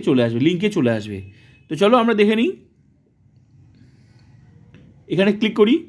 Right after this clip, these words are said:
ক্লিক করলাম, দেখো তোমরা নেক্সট পেজে চলে আসলে। এবার ভালো করে দেখো, এখানে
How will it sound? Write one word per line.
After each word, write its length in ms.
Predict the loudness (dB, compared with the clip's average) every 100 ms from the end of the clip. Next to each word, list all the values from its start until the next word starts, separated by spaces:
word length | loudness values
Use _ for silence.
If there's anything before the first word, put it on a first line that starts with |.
| -20 _
ক্লিক 160 | -10 -2 2
করলাম, 260 | 4 4 0 -10 _ _ _ _ -8
দেখো 200 | -4 -2 -2
তোমরা 200 | 2 2 0 -8 _ _ _ _ _ _ -8
নেক্সট 280 | -4 -4 -4
পেজে 200 | 0 0 0
চলে 140 | 0 -2
আসলে। 220 | -4 -8 -12 -14 -20 _ -20 -20 _
এবার 220 | 0 2 4
ভালো 140 | 2 2
করে 100 | 0 0
দেখো, 160 | 0 -2 -4 _ _ _ _ _ _ _ -20 -20 _ _ -20 _ -20 _ _ _ -20 -20 -20 -20 -20 -20 -20 -4
এখানে 200 | 2 4